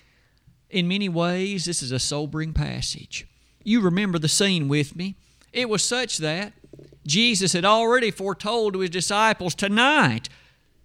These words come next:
the shepherd will be smitten and the sheep will be scattered." Peter was quick to say, "Lord, I'll never leave you."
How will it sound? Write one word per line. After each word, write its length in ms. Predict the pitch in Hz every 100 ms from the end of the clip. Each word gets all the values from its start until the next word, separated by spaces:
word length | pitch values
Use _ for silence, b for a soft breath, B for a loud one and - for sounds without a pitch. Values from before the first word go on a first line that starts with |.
| -
the 80 | 127
shepherd 580 | - 190 240 226 240
will 120 | 220 233
be 160 | 240
smitten 560 | 214 208 190 180 - 175
and 100 | 143
the 60 |
sheep 420 | 120 - 156 175 -
will 80 |
be 140 | 170 180
scattered." 720 | - 143 135 123 123 123 135 - _ b b b b b _ _
Peter 300 | - 254 269
was 160 | 208 208
quick 320 | - 269 -
to 100 | 220
say, 280 | - 247 247
"Lord, 560 | 233 254 302 339 269 233
I'll 200 | 233 254
never 480 | 294 320 320 277
leave 400 | 233 220 214 147
you." 260 | 113 117